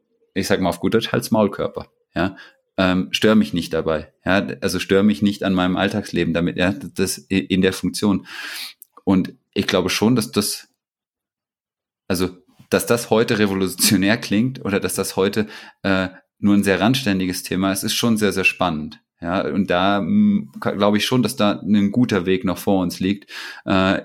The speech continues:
eben dahin zu kommen. Und ich denke, da würde der Staat gut dran tun,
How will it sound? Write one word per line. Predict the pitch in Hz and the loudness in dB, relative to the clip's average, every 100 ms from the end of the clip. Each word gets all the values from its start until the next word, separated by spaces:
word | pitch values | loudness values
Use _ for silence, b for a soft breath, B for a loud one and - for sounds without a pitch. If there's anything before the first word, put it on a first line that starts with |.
| 98 | 0
eben | 95 | 2
dahin | 92 95 | 2 2
zu | 107 110 | 2 -2
kommen. | - 110 | 2 4
Und | 101 90 - - - | 4 0 -10 -18 -8
ich | - - | -6 -4
denke, | 80 101 - | 0 0 0
da | 98 98 | -2 0
würde | 101 101 | -2 0
der | 92 | 0
Staat | 90 85 87 120 120 - | 0 2 2 2 -2 -14
gut | - 123 131 | -2 -2 -2
dran | - 117 | -4 -2
tun, | - 131 131 | 2 2 2